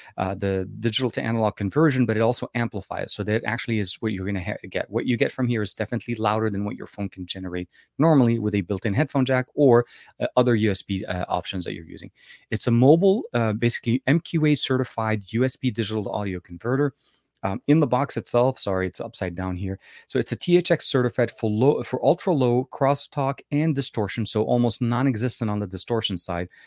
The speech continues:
Sample rate as high as three hundred and eighty-four kilohertz with D S D rates of up to five point six megahertz. Megahertz, not, not kilohertz, megahertz. Uh, plug and play for Android,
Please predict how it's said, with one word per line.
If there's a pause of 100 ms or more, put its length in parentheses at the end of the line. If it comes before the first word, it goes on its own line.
(140)
Sample
rate
as
high
as
three
hundred
and
eighty-four
kilohertz
with
D
S
D
rates
of
up
to
five
point
six (580)
megahertz. (340)
Megahertz,
not, (140)
not
kilohertz, (100)
megahertz. (340)
Uh,
plug
and
play
for
Android,